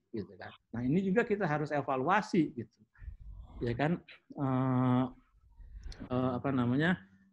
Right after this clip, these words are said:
eh, leadership daripada O J K itu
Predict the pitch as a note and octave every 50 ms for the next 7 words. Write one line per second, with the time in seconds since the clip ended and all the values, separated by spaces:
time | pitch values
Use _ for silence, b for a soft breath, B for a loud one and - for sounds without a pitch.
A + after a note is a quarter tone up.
0 | _ - - - - - - C3+ C3 B2+ B2+ A#2+ A#2+ A#2+ A#2 A#2+ A#2+ B2 A#2+ B2
1 | B2 B2 B2 B2 B2 B2 B2 B2+ C3 C3 D#3 D3 D3 B2+ C3+ D3 C3+ - - G3+
2 | F#3+ - C#3 C3 B2 B2 B2 B2 B2+ C#3+ - A#2 A#2+ A2+ A#2+ G#2+ - - A#2 B2
3 | A#2 - - A2+ G#2 G2